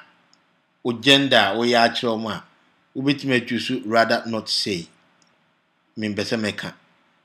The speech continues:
Ana yɛsa wɔ custom wɔ hɔ. Nti, eh, me, me choose mail ɛwɔ example yi a yɛyɛ yi mu. Because, um, menim sɛ, um, ɔsɛe Kofi deɛ ɛyɛ bɛrima din, na ma choose mail.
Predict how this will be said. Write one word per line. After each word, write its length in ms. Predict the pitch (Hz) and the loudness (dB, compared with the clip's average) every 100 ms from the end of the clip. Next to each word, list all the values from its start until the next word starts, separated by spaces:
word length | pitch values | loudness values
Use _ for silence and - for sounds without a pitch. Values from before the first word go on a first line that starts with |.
| _ | _
Ana 420 | 110 120 117 104 101 | -2 2 2 2 0
yɛsa 320 | 101 - 117 | -2 2 2
wɔ 160 | 104 - | 0 -2
custom 400 | 110 - 107 98 | -8 -6 -8 -6
wɔ 80 | 87 85 | -8 -8
hɔ. 40 | - _ _ _ - | -12 _ _ _ -12
Nti, 720 | 117 117 117 110 123 117 117 - _ _ _ | -6 -4 -4 -4 -2 0 -2 -8 _ _ _
eh, 400 | 113 110 107 107 104 - _ _ _ _ | 2 4 2 0 -4 -14 _ _ _ _
me, 180 | 123 143 | 0 2
me 160 | 147 151 | 4 4
choose 240 | 160 151 | 2 -2
mail 300 | 113 110 98 85 _ _ - | -2 0 -2 -4 _ _ -2
ɛwɔ 220 | 120 117 101 98 | 2 2 0 -4
example 460 | 98 113 110 - | -2 -2 -4 -6
yi 80 | 104 | -4
a 140 | 92 - | -4 -4
yɛyɛ 360 | 101 101 95 85 | -4 -2 -2 -4
yi 80 | |
mu. 80 | 82 80 _ _ _ _ - | -8 -16 _ _ _ _ -12
Because, 560 | 101 110 104 98 - | -8 -2 -2 -2 -4
um, 420 | 107 101 98 95 92 _ _ _ _ - | -4 -4 -6 -10 -18 _ _ _ _ -8
menim 220 | 113 110 | -6 -2
sɛ, 260 | 107 120 - - _ _ _ _ - | 0 0 0 -12 _ _ _ _ -6
um, 420 | 107 101 98 87 - | -6 -6 -10 -14 -10
ɔsɛe 300 | - 110 123 123 | -6 -2 0 0
Kofi 260 | 120 - 110 | -4 -8 -6
deɛ 200 | 104 95 | -6 -6
ɛyɛ 260 | 90 95 92 | -6 -4 -2
bɛrima 340 | 104 104 98 | -2 -2 -6
din, 200 | 87 82 _ _ _ - | -8 -10 _ _ _ -10
na 100 | 117 | -6
ma 60 | |
choose 360 | 95 113 101 - 104 - _ _ | -6 -6 -8 -8 -12 -14 _ _
mail. 340 | 104 104 90 | -6 -4 -4